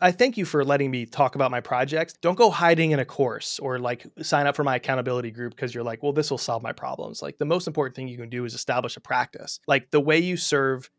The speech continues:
yourself better, and also me and you, Hector, is, like, after listening to this, take the energy that hopefully you have right now, go make something and make it just a little bit better than the last thing.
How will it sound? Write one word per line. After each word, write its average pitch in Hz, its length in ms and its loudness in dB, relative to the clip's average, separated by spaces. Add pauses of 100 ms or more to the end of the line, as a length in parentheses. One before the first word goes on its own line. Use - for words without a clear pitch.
yourself 135 840 2
better, 196 360 4
and 156 100 4
also 147 480 4 (220)
me 135 240 -4
and 131 100 -2
you, 160 120 0
Hector, 120 360 -4
is, 117 140 -10
like, 117 240 -8
after 143 280 4
listening 156 360 -4
to 185 80 -2
this, 208 320 -2 (240)
take 190 240 2
the 160 100 2
energy 156 340 2
that 123 120 -2
hopefully 135 300 0
you 120 80 -6
have 131 280 2
right 131 260 -2
now, 143 320 -4 (280)
go 170 100 4
make 151 300 -2
something - 380 -10 (120)
and 147 100 -6
make 170 160 0
it 180 80 2
just 170 160 -2
a 160 40 0
little 151 200 2
bit 143 140 0
better 135 200 2
than 131 100 -6
the 123 80 -4
last 123 280 -2
thing. - 200 -12